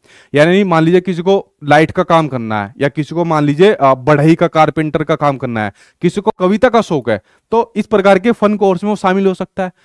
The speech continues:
हमारे नसीब में थे ही नहीं ये फन कोर्स, ठीक है, हमारे नसीब में टीचर ही फन मारता रहता था,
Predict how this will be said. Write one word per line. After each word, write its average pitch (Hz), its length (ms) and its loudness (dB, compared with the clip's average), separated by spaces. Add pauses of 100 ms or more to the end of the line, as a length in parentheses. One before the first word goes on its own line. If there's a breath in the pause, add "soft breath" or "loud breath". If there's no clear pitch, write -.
(200)
हमारे 165 240 4
नसीब 185 300 -2
में 185 140 -2
थे 165 160 -2
ही 175 100 0
नहीं 190 100 -2
ये 185 60 0
फन 180 220 -4
कोर्स, 165 380 -10
ठीक 185 140 -4
है, 196 100 2 (280 soft breath)
हमारे 156 260 2
नसीब 180 280 -2
में 180 180 0
टीचर 180 260 -2
ही 196 60 2
फन 180 180 -2
मारता 170 360 0
रहता 165 320 -2
था, 170 120 -6